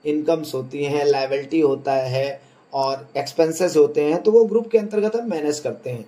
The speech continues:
तो सबसे पहले हम group को समझेंगे। group मतलब होता है समूह, मैंने आपको बताया। और Tally में जो master के अंतर्गत group होता है, accounting master की मैं बात कर रहा हूँ।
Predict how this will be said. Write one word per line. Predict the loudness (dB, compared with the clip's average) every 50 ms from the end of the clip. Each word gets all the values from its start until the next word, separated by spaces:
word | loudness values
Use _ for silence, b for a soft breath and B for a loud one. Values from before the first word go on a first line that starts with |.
| b b b b b b _
तो | -4 -2
सबसे | -2 -4 0 2 0 2
पहले | 2 0 2 4 2 2
हम | 2 0 -2
group | 0 0 0 0 0
को | 0 0 0
समझेंगे। | 0 0 -6 -6 -6 -10 -8 -6 -8 -8
group | -4 -4 -4 -4 -4 -6 -8
मतलब | -6 -4 -2 -2 -2
होता | -4 -2 -2
है | -4 -4
समूह, | -2 -4 -4 -4 -4 -6
मैंने | -6 -6 -4 -4
आपको | -4 -6 -2 0 0
बताया। | 0 2 2 2 2 0 -2 -4 b b b b b b b b b b b b _ 0
और | 0 0 0 -2 -6 -2 0
Tally | 4 4 4 4 2 0 -2 2
में | 2 4 4 6 4 4 2 0 -10 -20 _ _ _ _ _ _ -14 -2
जो | 0 2 4 4 4 2
master | 2 0 -2 -4 -4 -4 -2 -2 -2 2
के | 2 0
अंतर्गत | -2 0 -2 0 0 0 -2
group | -2 4 4 4 4 6 6
होता | 6 6 6 4 0
है, | 2 2 0
accounting | 2 2 2 2 2 0 -2 -2 -4 -4 -2
master | 0 -2 -2 0 -2 -4 -2
की | -2 -2
मैं | -2 0 -2
बात | 0 -4 -4 -4 -6 -6
कर | -6 -6
रहा | -6 -8 -8
हूँ। | -10 -12 -16